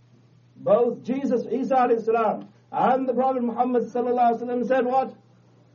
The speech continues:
That let the one who has not committed any sin throw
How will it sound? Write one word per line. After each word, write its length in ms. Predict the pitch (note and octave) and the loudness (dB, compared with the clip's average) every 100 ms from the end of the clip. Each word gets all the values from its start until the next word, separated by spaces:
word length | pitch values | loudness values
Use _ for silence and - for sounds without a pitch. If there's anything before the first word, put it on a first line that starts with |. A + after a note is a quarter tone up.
| _ _ _ _ _ _ _ _ _ _ _ _ _ - | _ _ _ _ _ _ _ _ _ _ _ _ _ -12
That 180 | E3+ G#3 | -6 -2
let 200 | G#3+ G#3 | -2 0
the 100 | G3+ | 2
one 400 | A#3 C4+ C4+ B3+ | 2 2 0 0
who 340 | G#3+ B3 A#3+ | 0 0 0
has 280 | A#3+ A#3+ F#3 | 0 0 0
not 360 | G#3+ A#3+ A#3 - _ _ - | 2 2 0 -6 _ _ -4
committed 500 | A3+ A#3+ A#3 A#3 A#3 | 0 0 0 -2 0
any 300 | A#3+ A3 G#3 | 2 0 -4
sin 480 | A3 A#3 G#3 C3+ - _ _ | 4 4 4 0 -14 _ _
throw 800 | - G3 A#3 A#3+ A#3 A#3 A#3+ G#3+ | 0 2 4 4 4 6 4 0